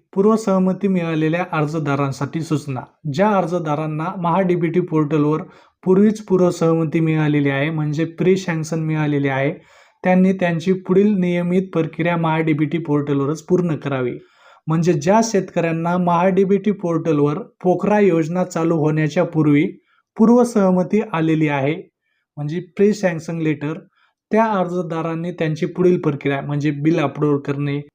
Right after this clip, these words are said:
किंवा इतर विविध पुढील प्रक्रिया महा डीबीटी पोर्टलवरच पूर्ण करून घ्यायच्या आहेत.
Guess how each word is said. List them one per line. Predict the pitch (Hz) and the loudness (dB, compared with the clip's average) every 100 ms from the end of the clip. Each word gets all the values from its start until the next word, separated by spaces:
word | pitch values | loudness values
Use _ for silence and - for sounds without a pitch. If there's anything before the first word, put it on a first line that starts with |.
| _ | _
किंवा | 190 190 190 - - | 2 2 2 -2 -4
इतर | 180 - 202 | -2 2 4
विविध | 190 180 185 165 | 4 4 2 0
पुढील | 170 165 175 180 | -2 0 2 2
प्रक्रिया | 160 139 143 139 147 - _ | 0 -2 -2 -2 -4 -8 _
महा | 160 170 214 | 0 2 2
डीबीटी | 185 180 180 202 | 2 2 2 0
पोर्टलवरच | 196 180 170 160 175 160 175 185 | 0 -2 -2 -2 0 2 2 0
पूर्ण | - 202 196 190 | 0 2 4 2
करून | - 151 180 | 2 0 0
घ्यायच्या | 165 147 143 170 | 2 0 0 -4
आहेत. | 190 180 | -2 0